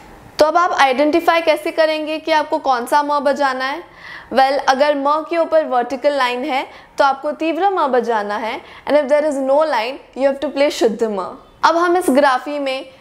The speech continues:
दो नए नोट्स बजाना सीखेंगे, तीव्र म और ग। मैं intentionally आपको धीरे धीरे सिखा रही हूँ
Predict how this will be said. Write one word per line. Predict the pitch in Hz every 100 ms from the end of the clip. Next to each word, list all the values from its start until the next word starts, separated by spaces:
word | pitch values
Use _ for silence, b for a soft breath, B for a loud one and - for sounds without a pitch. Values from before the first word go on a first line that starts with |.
| B
दो | 269 294
नए | 262 247
नोट्स | 269 254 247
बजाना | 220 214 208 196 208
सीखेंगे, | 226 208 247 220 269 - B B B -
तीव्र | - 254 220 247
म | 262 277 370 - - _ _
और | 262 269 226
ग। | 214 185 220 - - B B -
मैं | 285
intentionally | 320 302 339 349 349 381 370 381
आपको | 285 285 285
धीरे | 277 269 294
धीरे | 302 302 285
सिखा | 277 277 262 220
रही | 208
हूँ | 220